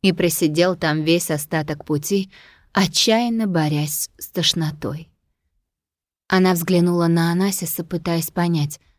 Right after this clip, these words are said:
заметил ли он состояние её мужа. Но тот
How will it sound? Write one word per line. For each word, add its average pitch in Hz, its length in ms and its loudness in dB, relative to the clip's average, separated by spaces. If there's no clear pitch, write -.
заметил 190 640 2
ли 151 140 2
он 196 220 0
состояние 165 800 -2
её 156 300 -2
мужа. 147 480 -4
Но 175 240 4
тот 214 340 -8